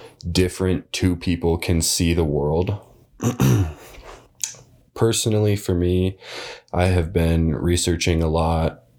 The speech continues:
of Hindu beliefs, Buddhist beliefs. Um, I've been listening to a lot of philosophy and studying, um, philosophers of ancient times. I'm just,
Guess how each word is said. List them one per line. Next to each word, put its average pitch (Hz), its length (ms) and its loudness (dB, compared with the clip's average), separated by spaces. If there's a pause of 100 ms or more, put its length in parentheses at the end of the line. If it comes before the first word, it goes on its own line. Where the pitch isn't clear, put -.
of 78 600 -2
Hindu 98 420 0
beliefs, 95 720 -2
Buddhist 90 580 0
beliefs. 85 800 0 (160)
Um, 80 880 0
I've 85 120 -2
been 85 160 2
listening 82 360 0
to 87 140 0
a - 20 0
lot 85 200 0
of 82 100 -4
philosophy 90 880 0
and 78 140 0
studying, 82 580 0 (800)
um, 80 720 0 (320)
philosophers 85 840 0
of 76 320 -2 (340)
ancient 95 380 0
times. 92 720 0
I'm 98 180 4
just, - 460 -2